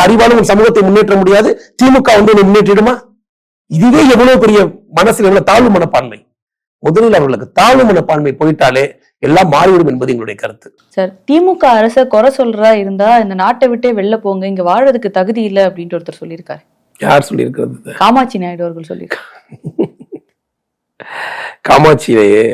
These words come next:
Speaker 1: அந்த காமாட்சி, அந்த பின்னாடி இருக்கிற நாயுடு என்கிற சமூகத்தை இழிவு செய்வதற்காக இந்த திமுகவால் உருவாக்கப்பட்டது தான் இந்த காமாட்சி நாயுடு மாதிரியான ஆட்கள்லாம்.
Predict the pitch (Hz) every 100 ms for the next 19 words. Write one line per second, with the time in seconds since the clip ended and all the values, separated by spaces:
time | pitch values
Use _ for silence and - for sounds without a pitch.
0 | 110 98 - 127 147 135 - 110 95 123
1 | 147 160 143 131 117 139 151 139 131 127
2 | 117 107 113 127 139 135 120 117 165 175
3 | 139 120 113 113 113 113 139 - _ _
4 | _ _ - 107 - 143 156 127 117 123
5 | 117 117 120 - 110 107 104 101 113 107
6 | 101 104 - - 110 104 113 127 110 123
7 | 104 98 104 104 104 98 101 107 113 -